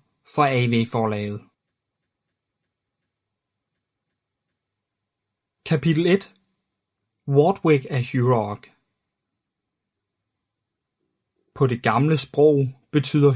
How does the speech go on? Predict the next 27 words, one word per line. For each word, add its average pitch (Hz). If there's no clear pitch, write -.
Hurog 143
drage. 107
Jeg 156
trak 175
vejret 165
tungt 165
efter 151
klatreturen 135
og 143
satte 160
mig 151
på 156
de 139
ældgamle 147
bronzedøre, 127
som 151
en 143
fjern 165
forfader 135
havde 123
anbragt 123
fladt 143
ind 131
i 127
bjergets 123
højeste 123
punkt. 107